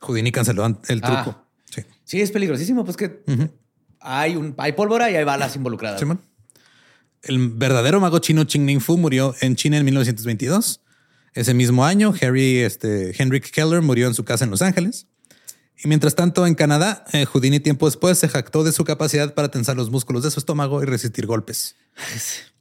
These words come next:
Speaker 1: Un fanático entusiasta le ofreció una ráfaga de golpes que le rompió el apéndice y murió en Halloween de mil novecientos veintiséis.
Speaker 2: Y por eso, güey, se celebra Halloween el treinta y uno de octubre, según Carlos Trejo, porque es cuando se juntan todos los magos. Did you know that? Que eso dijo en una entrevista, güey.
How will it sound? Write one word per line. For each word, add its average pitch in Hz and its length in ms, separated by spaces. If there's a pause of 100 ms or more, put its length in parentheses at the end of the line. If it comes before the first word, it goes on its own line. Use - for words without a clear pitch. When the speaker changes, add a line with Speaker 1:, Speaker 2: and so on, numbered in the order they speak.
(180)
Speaker 1:
Un 143 140
fanático 139 380
entusiasta 160 480
le 160 160
ofreció 139 320
una 139 120
ráfaga 139 340
de 123 60
golpes 160 320
que 151 120
le 139 80
rompió 120 220
el 113 60
apéndice 156 500
y 156 60
murió 120 260
en 131 40
Halloween 135 380
de 110 60
mil 113 120
novecientos 113 340
veintiséis. 107 800
Speaker 2:
Y 151 120
por 139 260
eso, 202 320
güey, 165 140
se 156 120
celebra 131 420
Halloween 147 840
el 131 140
treinta 120 320
y 113 60
uno 123 140
de 139 80
octubre, 139 440
según 110 280
Carlos 117 280
Trejo, 135 360
porque 120 200
es 113 80
cuando 123 160
se 123 80
juntan 120 440
todos 123 220
los 117 180
magos. 120 400
Did 151 200
you 143 100
know 143 220
that? 127 160
Que - 140
eso 131 140
dijo 127 200 (360)
en 143 120
una 147 140
entrevista, 143 480
güey. 113 120